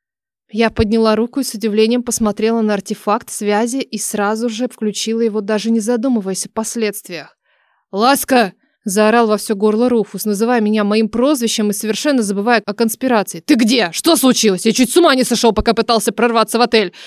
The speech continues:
На ноги уже поднял тут всех и вся. Ты живая вообще? Ласка, держись, я тебя вытащу!" "Руфи?" медленно спросила я, пытаясь понять, что моему другу вообще надо и чего он так переживает.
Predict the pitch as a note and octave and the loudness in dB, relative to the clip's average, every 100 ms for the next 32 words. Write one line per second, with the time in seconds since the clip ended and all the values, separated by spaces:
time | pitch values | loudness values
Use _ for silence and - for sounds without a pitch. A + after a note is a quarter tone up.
0 | - - B3 C4 G#3 A3 G#3 G#3+ G#3+ A3+ | -10 0 2 2 4 4 4 2 2 2
1 | - A3+ - - B3 A#3+ - A3+ F#3+ - | 0 -2 -4 -2 -2 -2 -2 -2 -2 -4
2 | - B3 A#3+ F4 D4+ A3 - F#3+ B3+ - | -2 2 4 4 2 0 0 0 0 0
3 | F3+ G#3 F3+ C4+ A3 A3 G3 A#3+ A#3+ - | 0 0 2 0 0 0 0 0 0 -2
4 | F3 - _ _ _ - G#3+ A3+ B3+ - | -6 -12 _ _ _ -12 -8 -6 -6 -8
5 | C#4 C#4+ C4+ _ _ - A3 B3+ B3+ A#3 | -12 -12 -14 _ _ -2 0 2 2 0
6 | A3 - A3 B3+ A#3+ A3+ B3+ A3 A#3 A3 | -2 -4 -4 -2 -2 0 -2 -4 -4 -4
7 | - G#3+ G#3 C4 - - B3 A#3+ G#3 G#3 | -6 -6 -4 -4 -6 -4 -2 0 -2 -2
8 | A3 B3 G#3+ G#3 - A3 G3+ G#3 A#3+ C4 | -4 -4 -6 -6 -6 -4 -2 -2 -2 -4
9 | - G#3 G#3+ A3 A3+ - A#3 A#3+ B3+ A#3 | -6 -8 -6 -8 -10 -6 -4 -2 -4 -4
10 | F#3 | -6